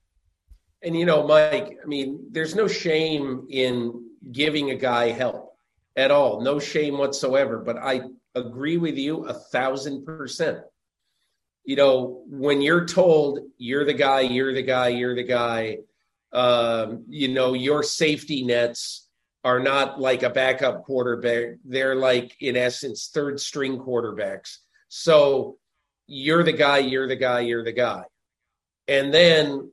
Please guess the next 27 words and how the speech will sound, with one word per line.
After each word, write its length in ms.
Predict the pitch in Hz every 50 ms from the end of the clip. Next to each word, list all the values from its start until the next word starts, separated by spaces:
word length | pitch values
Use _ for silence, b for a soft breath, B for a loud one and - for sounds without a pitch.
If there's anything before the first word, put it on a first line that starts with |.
| - _ -
you 100 | 156 151
know, 200 | 135 127 127 123
two 240 | 127 - - 160 151
weeks 340 | 143 147 151 151 147 - -
before 400 | 151 131 127 - 143 143 143 143
the 80 | 135
season 480 | 120 - - 165 175 170 - 135 131 117
starts, 640 | - - - 127 113 110 120 117 - - - - _ _ _ _ _ _ _ _ _ _ _ -
they 360 | 117 120 135 143 147 151 131
bring 300 | 147 147 151 151 147 143
in 220 | 135 135 135 139
the 80 | 143 139
guy 520 | 139 131 123 120 117 120 120 120 120 120 - _ _ _ _ _ _ _
who 180 | - 185 185 170
was 360 | 165 170 180 185 180 - -
the 80 | 156 143
guy. 280 | 120 117 104 90 85 - _ _ _ _ _ _ _ _ _ _ _ _ _ _ _ _ _ _ _ _ _ -
And 220 | 165 175 175 - - - _ _ _ - 185 165 -
for 180 | - 180 196 208
all 160 | 247 254 247
these 260 | 247 226 208 175 -
people 400 | - 208 208 220 214 - 185 165
who 120 | 156 143
say, 720 | - - - 175 156 151 147 147 147 143 143 139 135 135 - - - - -
"Oh, 360 | 156 143 139 131 123 117 101
boy, 260 | 123 131 127 123 117
this, 380 | 120 147 135 - - - -